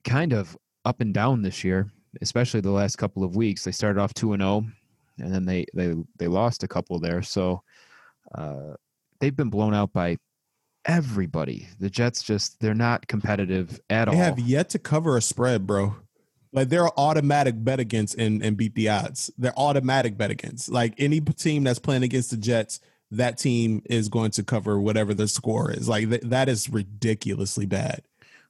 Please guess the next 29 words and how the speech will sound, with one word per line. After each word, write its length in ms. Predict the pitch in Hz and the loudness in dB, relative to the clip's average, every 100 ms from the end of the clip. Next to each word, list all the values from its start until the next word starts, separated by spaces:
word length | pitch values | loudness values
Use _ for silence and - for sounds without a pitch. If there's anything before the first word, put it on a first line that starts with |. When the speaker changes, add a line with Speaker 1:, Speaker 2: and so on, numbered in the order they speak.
| - | -10
Speaker 1:
Well, 100 | - | -10
just 240 | - - | -6 -2
a 60 | 139 | 0
little 260 | 147 156 | 2 2
sneak 360 | 143 - 139 143 | 0 0 0 0
preview 440 | - 127 107 123 | 0 0 2 0
for, 420 | 131 120 110 107 113 _ | 0 0 0 -2 -6 _
for 220 | - 107 | -4 0
all 120 | 107 113 | 2 2
of 100 | 123 | 2
our 100 | 123 | 2
listeners 420 | 107 - 98 95 | 2 0 -2 0
out 220 | 90 - | -2 -2
there. 260 | 92 101 - | 0 0 0
Miami 520 | 104 107 113 131 127 | 0 2 2 2 2
is 160 | 110 117 | 2 0
right 180 | 117 | 0
now 300 | 104 95 104 104 _ - | 0 0 0 -2 _ -8
sitting 380 | - 104 98 95 | -4 0 2 2
as 280 | 92 90 98 | 2 0 0
nine 260 | 98 107 | 2 2
and 80 | 107 | 2
a 60 | 107 | 2
half 260 | 107 104 | 2 0
point 260 | - 110 - | -2 -2 0
favorites 460 | 104 98 98 98 95 | 0 2 0 0 0
over 180 | 92 | 0
the 100 | 104 | -2
Jets. 420 | 98 90 95 - | 0 0 0 -4